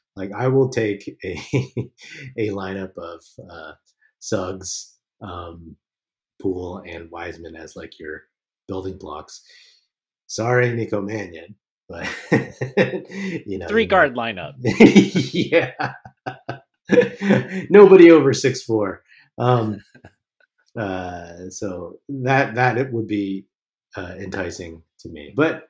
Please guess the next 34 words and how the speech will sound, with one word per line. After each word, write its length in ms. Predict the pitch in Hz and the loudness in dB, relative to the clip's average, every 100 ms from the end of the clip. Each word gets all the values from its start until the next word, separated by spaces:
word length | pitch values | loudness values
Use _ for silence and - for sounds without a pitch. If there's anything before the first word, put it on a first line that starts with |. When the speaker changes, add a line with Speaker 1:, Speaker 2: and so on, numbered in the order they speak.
| _ | _
Speaker 1:
you 140 | 151 | 0
know, 220 | 147 135 139 | 2 2 2
like, 220 | 127 127 | 0 0
the 60 | 127 | 2
more 240 | 135 143 | 2 2
I've 200 | 127 120 | 0 -2
looked 220 | 120 123 127 | -2 0 -2
at 120 | - | -6
these 300 | 113 104 95 | -4 -6 -4
dudes 440 | 113 110 110 104 | -2 0 0 -2
who 180 | - 107 | -4 -4
are 320 | 98 95 92 _ _ _ _ _ _ | -2 -6 -8 _ _ _ _ _ _
in 100 | 104 | -10
the 80 | 95 | -8
seven 360 | - 104 101 | -4 -4 -4
to 80 | 95 | -6
fourteen 520 | - 101 95 107 101 | -6 -6 -4 -6 -6
range, 500 | 95 92 92 90 - _ _ - 127 | -6 -6 -8 -10 -16 _ _ -10 -2
I 80 | |
would 200 | 147 170 | 2 4
be 100 | 135 | 4
happy 320 | 110 95 92 95 | 2 0 -2 -6
with 180 | 90 | -6
Bouknight. 400 | 90 85 95 90 | -10 -12 -12 -10
I, 180 | 92 90 95 - 87 | -10 -10 -12 -14 -18
I, 100 | 85 _ _ - | -18 _ _ -16
I 40 | 92 | -10
would 140 | 95 | -8
be 80 | 95 | -6
happy 300 | 95 90 101 | -6 -6 -6
with 80 | 92 | -6
Speaker 2:
Yeah. 120 | - | -6
Speaker 1:
Williams. 600 | 95 90 92 90 90 - 98 | -8 -8 -10 -12 -14 -16 -16
And 360 | 87 85 82 | -14 -16 -18